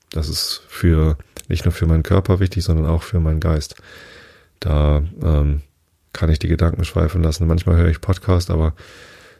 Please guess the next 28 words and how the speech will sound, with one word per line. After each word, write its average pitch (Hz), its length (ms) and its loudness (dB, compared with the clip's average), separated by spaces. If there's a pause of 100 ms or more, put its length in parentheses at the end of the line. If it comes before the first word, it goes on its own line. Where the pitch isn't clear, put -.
(180)
oft - 300 -2
auch 80 200 -2
nicht 90 400 2
und 82 160 0
hab 82 160 0
einfach - 320 -4 (220)
nichts. - 760 -2
So - 160 -10
kann 80 260 -2
mich - 220 -6
einfach 87 320 0
nur 82 420 2 (920)
gehen 82 360 2
lassen. 76 380 0 (100)
So - 80 2
ähnlich 95 240 2
wie 92 40 4
in 85 60 4
meinem 80 140 4
Podcast. - 400 -2
Eigentlich 98 220 0
ist - 80 -4
der 87 60 0
Podcast - 360 -2
auch - 240 0
eine, 78 220 2 (640)
ähm, 80 340 2 (300)
Meditationsübung. 80 960 0